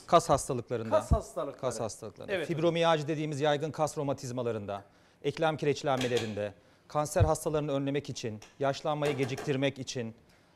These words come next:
Speaker 1: e, şeker hastalarında, tansiyon hastalarında, e, sağlıklı bir yaşlanmayı oluşturmak için, biliyorsunuz siz de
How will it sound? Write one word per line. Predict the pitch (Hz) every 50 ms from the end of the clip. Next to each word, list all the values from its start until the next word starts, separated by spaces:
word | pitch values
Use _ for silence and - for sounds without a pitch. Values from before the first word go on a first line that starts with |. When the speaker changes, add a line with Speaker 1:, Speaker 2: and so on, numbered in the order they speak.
| _ -
Speaker 1:
e, | 117 117 113 110 107 107 104 101 104 - 110 107 - - - - - 52 - -
şeker | - - 160 147 - 170
hastalarında, | 151 151 147 - - 143 139 135 135 131 131 131 127 123 123 - - -
tansiyon | - 139 139 135 - - 147 139
hastalarında, | 135 135 127 - 156 139 135 127 131 127 123 127 127 120 117 - - - - - - - -
e, | - 127
sağlıklı | 113 - - 156 151 156 170 165 - 220 196
bir | 175 190
yaşlanmayı | 160 170 165 160 - - 170 165 160 156 156 160
oluşturmak | 151 147 143 - - 156 143 147 151 - 151
için, | - - 151 143
biliyorsunuz | 139 156 156 165 151 - - 156 147 -
siz | - - - 139 131
de | 147 143 123